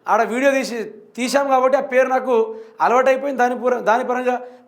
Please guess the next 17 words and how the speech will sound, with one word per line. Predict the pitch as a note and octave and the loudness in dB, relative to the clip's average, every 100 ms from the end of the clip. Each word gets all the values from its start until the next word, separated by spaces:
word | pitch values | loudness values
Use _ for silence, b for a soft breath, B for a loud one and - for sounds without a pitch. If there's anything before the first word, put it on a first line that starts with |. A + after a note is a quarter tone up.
| G3 | -8
పూర్తిగా | B3 G#3 C4+ | -6 0 0
శూన్యంగా | C4+ A#3 A#3+ C4+ C4+ A3+ A3 - - - | 0 -6 -4 0 2 2 0 -8 -16 -4
తెలుసుకున్నాం | G#3+ - - C4 C4+ | -2 -2 -4 -2 0
కాబట్టి | C4 C4 B3+ | 2 0 0
తెలంగాణ | B3+ B3 B3+ | 0 -2 0
సమాజానికి | B3 A3+ A3 B3 B3 A#3 | -2 -2 -2 0 0 0
కానీ | C4 C#4 C4+ B B | -2 -2 -8 B B
ఎవరికైనా | G#3 C#4 C#4 C#4 B3 | 0 2 2 0 0
కానీ | B3+ | -2
ఎస్ఆర్ఎస్పి | A#3+ A#3+ A#3 - G3 | -4 -2 -4 -4 -6
గురించి | G#3+ G#3+ A#3 G#3+ A3 B - | -4 -2 -4 -6 -8 B -2
అందరికీ | G#3 B3+ C#4+ B3+ | 0 2 2 2
తెలుసు. | A#3+ F#3 F#3 | -2 -2 -2
చదువురాని | G#3+ A#3+ B3 | 0 2 2
రైతన్నకు | G#3+ A3 A#3 B3 | 2 2 0 -2
కూడా | A3+ A#3 | 0 0
తెలుసు. | A3+ E3+ | 0 -4